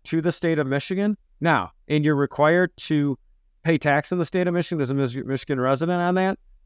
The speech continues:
I can't, you know, I, I, I don't know how aggressive the state of Michigan is in actually following up with that. I would say ninety-nine point nine percent of the time you're gonna pay tax on it, because what happens is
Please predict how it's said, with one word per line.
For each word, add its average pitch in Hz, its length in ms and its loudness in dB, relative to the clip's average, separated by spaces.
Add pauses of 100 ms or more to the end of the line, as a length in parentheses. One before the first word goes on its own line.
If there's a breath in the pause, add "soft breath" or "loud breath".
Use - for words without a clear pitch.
(520)
I 139 120 6
can't, 160 380 2 (640)
you 151 120 -2
know, 104 160 -2 (1000)
I, 135 180 -4
I, 147 200 2
I 151 100 4
don't 175 280 4
know 170 340 2 (200)
how 156 260 2
aggressive 139 340 2
the 123 80 -4
state 127 240 -2
of 123 60 -2
Michigan 127 400 0
is 117 320 0 (320)
in 117 180 0
actually 117 480 0 (340)
following 113 440 4
up 101 160 2 (340)
with 117 180 -2
that. 87 220 -4 (180)
I 139 140 4
would 151 260 0
say 156 500 0 (540)
ninety-nine 156 460 2
point 147 140 0
nine 147 120 2
percent 151 200 -2
of 135 80 -2
the 143 40 -2
time 147 140 0
you're 131 100 -2
gonna 143 140 -2
pay 156 140 0
tax 160 320 0
on 165 120 0
it, 151 60 -4
because 120 220 -6
what 120 120 -4
happens 147 480 2
is 127 200 -2